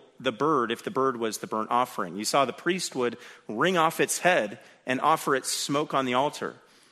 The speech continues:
The priest would drain its blood on the side of the altar, and the priest would remove the bird's crop and throw it on a nearby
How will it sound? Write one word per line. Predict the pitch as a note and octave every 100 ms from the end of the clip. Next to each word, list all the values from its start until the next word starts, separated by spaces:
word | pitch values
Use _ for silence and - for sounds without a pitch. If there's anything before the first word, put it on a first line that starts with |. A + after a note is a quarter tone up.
| _ - -
The |
priest | - F#3+ G#3+ - D#3
would | D3
drain | A2+ C3 E3 E3+
its | -
blood | - C#3 F#3
on | F#3+
the | B2+
side | - B2 A2+
of | G#2+
the | A2
altar, | G#2+ A#2 D#3
and | C#3
the | C3
priest | - F3 G3+ -
would | D3+ C#3 C3 - -
remove | C#3 C#3 F3+ F#3 C#3+
the | C#3+
bird's | B2 D3 D3 B2+ - -
crop | - - F3 D#3+ - - - -
and | C#3 B2
throw | - D3+ C#3+
it |
on | C3
a | B2
nearby | A2+ B2+ B2 A#2 G#2+ G#2